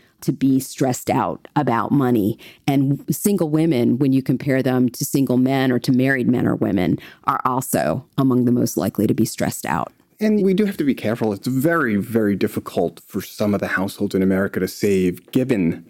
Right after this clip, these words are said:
Speaker 2: their income and given the challenges that they face with health insurance and medical bills and rising cost of college. That said, one promising stat in this study was that twenty-five percent of households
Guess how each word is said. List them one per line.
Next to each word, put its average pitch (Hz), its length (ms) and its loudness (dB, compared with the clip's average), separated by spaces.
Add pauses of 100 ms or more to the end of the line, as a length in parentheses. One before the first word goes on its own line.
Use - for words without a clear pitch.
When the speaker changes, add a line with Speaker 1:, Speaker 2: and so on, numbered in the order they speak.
(100)
Speaker 2:
their 110 300 -2
income 90 420 0 (340)
and 104 120 -2
given 131 180 2
the 104 80 0
challenges 120 500 -2
that - 120 -16
they 82 100 2
face - 460 -2
with - 180 -10
health - 240 -4
insurance 62 480 -4
and 71 300 -4
medical 107 380 -2
bills 67 520 -2
and - 180 -6 (380)
rising 110 320 -2
cost - 220 -6
of 113 80 -6
college. 131 500 -2 (240)
That 151 240 -2
said, 147 460 -2
one 160 220 2
promising 143 420 0
stat 123 340 -2
in 113 60 2
this 120 120 -2
study 135 300 0
was 127 360 0
that 127 220 0
twenty-five 160 440 -2
percent 151 400 -2
of - 80 -6
households 123 680 -4